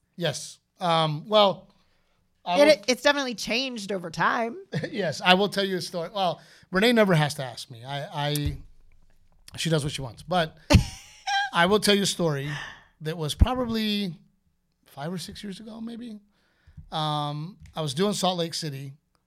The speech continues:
Speaker 1: and I have a friend that lives in Park City. So he invites me over. I wanted to see Park City, which, by the way, it is stunning.
Speaker 2: Yeah.
Speaker 1: Park City, Utah is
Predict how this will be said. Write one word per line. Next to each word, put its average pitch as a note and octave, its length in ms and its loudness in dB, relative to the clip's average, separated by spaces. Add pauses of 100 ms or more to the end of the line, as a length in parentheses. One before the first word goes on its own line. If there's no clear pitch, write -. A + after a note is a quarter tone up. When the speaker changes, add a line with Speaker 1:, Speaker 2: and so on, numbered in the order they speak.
(460)
Speaker 1:
and D3+ 360 -4
I D3+ 60 -6
have E3+ 120 -2
a E3+ 60 -8
friend E3+ 320 -4
that F3+ 80 -10
lives C#3+ 240 -8
in C#3+ 300 -8 (1400)
Park E3+ 240 0
City. A2 280 -12 (1200)
So D#3+ 240 -2
he D#3 100 2
invites F#3 280 0
me E3+ 100 -2
over. C#3+ 360 -4 (500)
I E3 100 0
wanted F#3 220 2
to F3 80 -4
see E3+ 160 -6
Park E3 240 -6
City, C3 340 -12 (1040)
which, C3+ 180 -10
by D#3+ 140 4
the E3+ 100 2
way, C3+ 340 -2 (640)
it D3+ 80 -10
is C#3 100 -4
stunning. A2+ 440 -8 (380)
Speaker 2:
Yeah. D#3+ 220 -14 (140)
Speaker 1:
Park D#3+ 180 -2
City, D3+ 480 -4 (360)
Utah C3+ 580 -8 (120)
is B2 500 -14